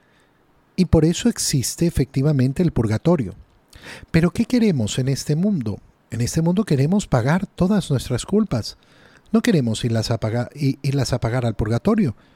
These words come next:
¿A quién le interesa eso? Al único que le puede interesar es al cristiano mediocre. A ese que dice, "Ay, bueno, a mí yo no soy tan malo, para el purgatorio me alcanza".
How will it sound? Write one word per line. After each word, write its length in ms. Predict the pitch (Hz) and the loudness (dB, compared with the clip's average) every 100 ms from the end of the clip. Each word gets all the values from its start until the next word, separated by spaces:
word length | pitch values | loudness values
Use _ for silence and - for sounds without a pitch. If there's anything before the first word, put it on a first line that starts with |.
| _ _ | _ _
¿A 120 | 120 | -12
quién 220 | - 147 151 | -6 -2 0
le 60 | |
interesa 420 | 123 113 113 - | 0 0 0 2
eso? 280 | 202 208 131 - - _ _ _ _ _ | 0 0 -4 -10 -20 _ _ _ _ _
Al 220 | 123 117 | 0 0
único 280 | 127 143 135 | 2 0 0
que 100 | 127 | 0
le 120 | 117 | 0
puede 160 | 143 139 | 2 0
interesar 480 | 131 120 107 160 202 | 0 -2 0 0 0
es 140 | - | 0
al 100 | 131 | -2
cristiano 440 | 120 110 135 117 | -2 -4 -2 0
mediocre. 560 | 110 110 156 208 131 104 _ _ - - - - | 0 2 2 0 -2 -6 _ _ -20 -20 -20 -8
A 140 | 117 120 | 0 0
ese 220 | 127 139 | 0 -2
que 100 | 120 | -2
dice, 240 | 120 143 165 | -2 0 0
"Ay, 260 | 247 233 | 0 0
bueno, 340 | 208 226 208 208 | 0 0 2 2
a 40 | |
mí 280 | 208 220 214 | 2 2 2
yo 120 | 220 | 2
no 120 | 214 | 2
soy 160 | - 208 | 0 0
tan 180 | 202 196 | 2 2
malo, 300 | 220 214 185 | 4 2 2
para 180 | 190 | 2
el 80 | 185 | 4
purgatorio 460 | 175 185 185 214 214 | 4 2 4 2 4
me 80 | 185 | 2
alcanza". 480 | 190 208 165 110 | 4 2 2 -2